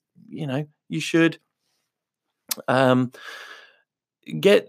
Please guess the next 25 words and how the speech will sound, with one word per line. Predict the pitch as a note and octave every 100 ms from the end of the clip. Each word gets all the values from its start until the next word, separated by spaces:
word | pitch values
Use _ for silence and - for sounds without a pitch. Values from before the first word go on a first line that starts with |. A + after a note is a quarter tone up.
| _
not | E3 E3 G3+ A3
so | F3+
much | G#3 F#3+ -
talk | F#3 F#3 -
to | F#3
them, | G3+ F#3 - _
but | E3+ - D3+ _ _ - _ -
let | D#3+ -
actions | D3+ E3 - E3+ E3 D#3+ - -
speak | - - D#3+ C3
louder | C#3 D3 C#3+
than | C3+ B2+
words | B2+ C#3 D3 D3+ - _ -
and | C3 C3+
what | C3+ C3
have | C#3+ D3
you. | E3 E3+ _ _
Oh, | D3+ B2
hold | B2 D3+ D3
on. | D#3 - _ _ - - _ _ _
<coughs> | - - B3+ - - - - _ -
Achoo! | A3 - - E4 C#4 - -
Oh, | C#3+
excuse | - - - - _ E3+ D3+ -
me. | C3+ C3